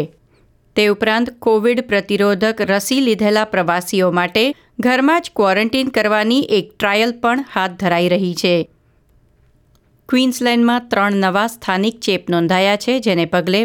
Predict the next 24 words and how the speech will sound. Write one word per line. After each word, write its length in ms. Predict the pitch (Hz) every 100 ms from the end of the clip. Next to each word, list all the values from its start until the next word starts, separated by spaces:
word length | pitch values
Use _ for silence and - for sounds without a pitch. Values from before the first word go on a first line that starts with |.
| 220
બ્રિસ્બેન 520 | 165 180 185 214 262 -
અને 200 | 190 175
મોરેટન 520 | 175 180 202 247 240
બેમાં 440 | 185 170 170 180 233 _ _ _
લોકડાઉન 540 | 226 233 240 247 254 254
લંબાવવામાં 720 | 185 170 165 165 180 262 247
આવ્યું 280 | 160 175
છે, 200 | 180 208 269 - _ _ _ -
પરંતુ 340 | 196 185 180
ક્વીન્સલેન્ડના 720 | 180 214 214 208 220 214 233 240
અન્ય 280 | 226 220 254
વિસ્તારોમાં 680 | 208 180 190 175 180 190 269 - _ _ -
આજે 240 | 269 311
સાંજે 340 | 311 294 277 302
છ 280 | 294 226 180
વાગ્યાથી 540 | 175 175 202 226 254
લોકડાઉન 500 | 202 208 214 226 262
ઉઠાવી 400 | - 202 190 175
લેવામાં 440 | 175 175 175 226 254
આવશે, 340 | 175 175 190 165 156 _ _ _ _ -
જેમાં 320 | 196 185 170
સનશાઇન 540 | 202 196 185 185 180
કોસ્ટ, 420 | 175 220 285 - - _
ઇપ્સવિચ, 600 | 233 240 - 262 269 -